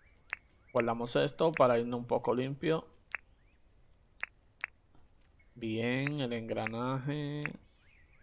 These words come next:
Esto, esto. Esto. Esto, esto, esto. Esto,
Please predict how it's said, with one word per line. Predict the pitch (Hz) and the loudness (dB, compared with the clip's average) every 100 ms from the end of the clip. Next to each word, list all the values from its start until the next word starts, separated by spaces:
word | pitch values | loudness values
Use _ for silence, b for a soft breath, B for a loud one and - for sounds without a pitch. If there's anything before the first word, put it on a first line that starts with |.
| - _ _ - - - - - - - - - - - - - - | -20 _ _ -20 -20 -20 -20 -18 -18 -18 -20 -20 -20 -20 -20 -20 -14
Esto, | - 123 - - 139 143 143 - - - - - | -10 -10 -10 -4 -2 -2 -4 -8 -14 -16 -20 -12
esto. | 127 127 - - 151 151 147 156 - - - - _ - - - - - - | -10 -10 -12 -6 -2 -2 -4 -8 -12 -14 -16 -20 _ -20 -16 -16 -16 -20 -12
Esto. | 135 139 139 - - 160 160 - - - - - - - _ - - - - - - - - - - - - - - - - | -6 -6 -6 -10 -8 -6 -4 -8 -12 -20 -20 -20 -20 -20 _ -16 -16 -16 -20 -20 -20 -20 -20 -20 -20 -16 -16 -16 -20 -20 -14
Esto, | 131 127 - - 160 175 - - | -14 -14 -16 -10 -8 -8 -12 -14
esto, | 131 131 - - 156 151 156 156 156 - - - - - - _ | -12 -12 -14 -12 -8 -6 -6 -8 -10 -16 -20 -14 -14 -16 -20 _
esto. | 135 135 127 - - 156 165 165 - - _ - - - - - - - _ - - - - - - - - | -12 -12 -12 -20 -12 -10 -10 -14 -20 -20 _ -20 -20 -20 -16 -16 -16 -20 _ -20 -20 -20 -18 -18 -18 -20 -8
Esto, | 139 139 - - - 87 90 180 - - - | -8 -8 -12 -20 -10 -8 -6 -8 -8 -12 -14